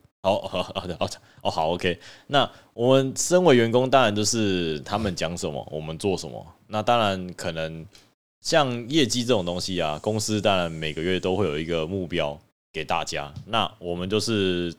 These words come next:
尽他的，尽我们的所能啊，去做好我们自己的分内工作。那当然做不好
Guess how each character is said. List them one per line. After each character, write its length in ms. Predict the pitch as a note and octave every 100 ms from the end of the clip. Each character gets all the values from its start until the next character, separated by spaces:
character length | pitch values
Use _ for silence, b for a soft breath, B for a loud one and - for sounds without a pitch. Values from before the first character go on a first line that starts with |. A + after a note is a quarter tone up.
| _
尽 280 | - D#3 G#2+
他 180 | G2+ G#2+
的， 140 | G2+ E2 -
尽 160 | - D3
我 120 | G2+
们 160 | F2 E2
的 80 | D#2+
所 280 | - D2+ C#2
能 140 | B1+ B1+
啊， 160 | B1 -
去 300 | - F#2 D#2
做 220 | - F#2
好 200 | C#2+ C2
我 100 | A#1+
们 160 | C2 D2
自 120 | F2+
己 160 | D#2 C#2
的 360 | D2 C2+ G1+
分 240 | - G#2 F2
内 120 | F2
工 240 | D#2+ D#2
作。 200 | C#2+ D2 - b b _ _
那 420 | F2+ F2+ E2+ D#2+ b b _
当 160 | B2+
然 200 | C3 G2 G2
做 140 | C#3
不 120 | A#2+
好 280 | G2+ -